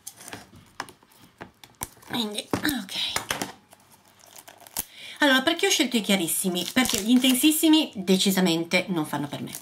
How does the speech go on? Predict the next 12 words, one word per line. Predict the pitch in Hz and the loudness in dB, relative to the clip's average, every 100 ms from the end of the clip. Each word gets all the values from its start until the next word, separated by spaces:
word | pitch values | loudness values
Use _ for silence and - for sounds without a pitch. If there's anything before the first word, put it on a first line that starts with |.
| - - - - - - - - - - | -14 -16 -14 -12 -8 -6 -6 -6 -10 -4
Perché | 214 196 | -2 2
non | 208 | 4
uso | 202 190 | 6 4
i | |
colori | 190 185 175 | 4 4 4
così | 185 180 | 2 2
violenti, | 180 170 170 185 240 | 2 2 2 0 2
qualcosina | 233 226 226 214 202 | 2 4 4 6 6
di | 196 | 8
violento | 190 190 185 180 | 8 6 4 2
ce | 180 180 | -2 -2
l'ho | 170 285 | 0 0